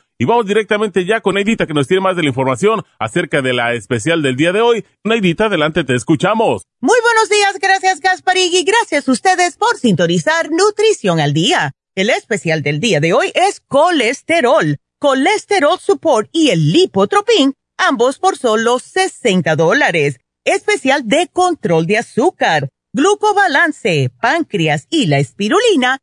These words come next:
Speaker 2: sesenta dólares. Mal aliento, pasta y enjuague bucal tea tree oil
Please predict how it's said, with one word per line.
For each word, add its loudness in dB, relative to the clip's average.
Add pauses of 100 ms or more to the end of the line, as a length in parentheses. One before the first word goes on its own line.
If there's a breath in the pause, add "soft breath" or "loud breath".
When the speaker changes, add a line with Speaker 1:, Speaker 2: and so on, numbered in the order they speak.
(100)
Speaker 2:
sesenta -2
dólares. 0 (240)
Mal 0
aliento, 0 (240)
pasta 0 (160)
y 2
enjuague 0
bucal -2
tea 0
tree -4
oil 2